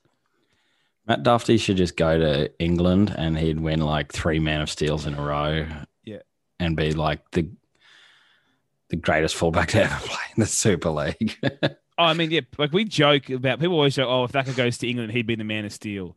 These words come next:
Speaker 2: Dufty is like, lock that in. Like,
Speaker 1: Yeah.
Speaker 2: lock it in.
Speaker 1: <laughs> I would be putting money down on that as soon as it got announced.
Speaker 2: Like, you remember Sam Tompkins was the best player in England for, like, five years.
Speaker 1: And was just trash out here.
Speaker 2: But Dufty is, like, the same size, but better than him at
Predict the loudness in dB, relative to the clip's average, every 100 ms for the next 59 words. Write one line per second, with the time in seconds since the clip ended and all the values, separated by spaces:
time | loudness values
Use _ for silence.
0 | -6 -2 -2 -4 -4 0 -2 -2 _ _
1 | -6 -2 -2 0 0 0 -4 -8 -14 -10
2 | 2 4 4 0 -8 -2 2 2 2 -4
3 | -10 -12 _ -14 -14 -14 -2 4 6 6
4 | 6 4 2 0 0 0 0 0 0 0
5 | -2 -4 -8 _ _ _ _ -10 -6 0
6 | 2 2 0 0 -2 -2 -6 -8 -10 -16
7 | -18 -10 -6 -2 2 0 0 -2 -2 0
8 | -2 0 -2 0 0 -2 -4 -2 0 2
9 | 0 -2 -2 -6 -6 -2 0 0 -2 -4
10 | -6 -10 -14 -16 -20 _ _ _ _ -20
11 | -20 _ _ _ -4 0 0 0 -4 -4
12 | -4 -2 -2 -6 -6 -8 -8 -10 -12 _
13 | -8 -4 0 0 0 2 2 2 0 -2
14 | 2 2 2 0 0 0 -2 0 0 4
15 | 2 2 0